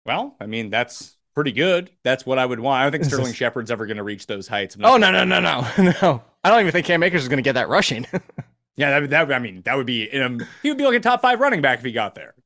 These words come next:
Speaker 2: Yes, which w-, I was kinda hoping for. <laughs>
Speaker 1: Well, I mean, he's, he's quite behind the eight ball after a big zero in week one for him. Let's go to the running back rankings for week two. Not much has changed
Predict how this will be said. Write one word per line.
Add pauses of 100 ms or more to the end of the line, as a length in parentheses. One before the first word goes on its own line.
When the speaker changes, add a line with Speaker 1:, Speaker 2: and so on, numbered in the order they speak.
(560)
Speaker 2:
Yes, (100)
which
w-,
I
was
kinda
hoping
for. (260)
<laughs>
Speaker 1:
Well,
I
mean,
he's,
he's
quite
behind
the
eight
ball
after
a
big (160)
zero
in
week
one (280)
for
him.
Let's
go
to
the
running
back
rankings (220)
for
week
two.
Not
much
has
changed